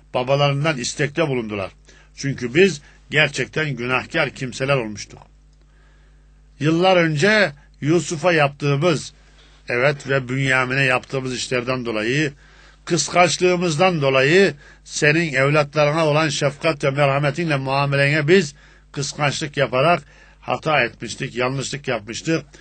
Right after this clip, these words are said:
Yusuf kardeşimizi kuyuya atmak suretiyle en büyük hatayı da işlemiştik. Şu anda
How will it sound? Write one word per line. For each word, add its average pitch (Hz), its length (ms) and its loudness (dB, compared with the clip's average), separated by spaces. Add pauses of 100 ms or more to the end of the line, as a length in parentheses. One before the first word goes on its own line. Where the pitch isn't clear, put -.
(300)
Yusuf 156 380 0
kardeşimizi 156 600 0
kuyuya 156 400 0
atmak 147 340 0
suretiyle 143 440 -2
en 160 280 0
büyük 139 160 -4
hatayı 143 480 0
da 135 100 0
işlemiştik. 135 720 -4 (640)
Şu 143 220 -2
anda 135 460 2